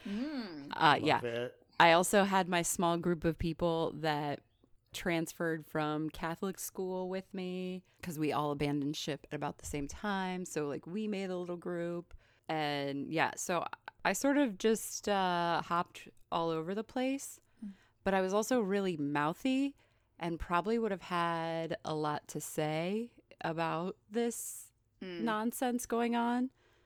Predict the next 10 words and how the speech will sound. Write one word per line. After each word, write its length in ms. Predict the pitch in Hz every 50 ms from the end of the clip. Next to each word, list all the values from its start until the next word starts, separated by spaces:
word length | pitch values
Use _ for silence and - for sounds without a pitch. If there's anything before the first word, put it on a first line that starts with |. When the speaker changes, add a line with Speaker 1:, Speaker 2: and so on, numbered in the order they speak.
| _ _ _ _
Speaker 2:
Uh, 540 | - - 165 156 151 147 139 - - - - - - _ _ _ _ _ _ _ _ _ _ _ _ _ _ _ _ _ -
my 280 | - 165 170 170 165 160
mom 580 | 160 165 160 160 156 160 165 170 170 170 165 160 - -
likes 260 | 170 165 160 - - -
to 100 | - 160
tell 200 | - - 165 156
this 180 | 156 156 151
story 500 | - - - - 156 156 156 160 160 160
about 460 | 160 151 139 156 151 151 151 151 - _ _ _ -
me 760 | - 151 139 147 160 160 160 156 151 151 151 151 147 147 139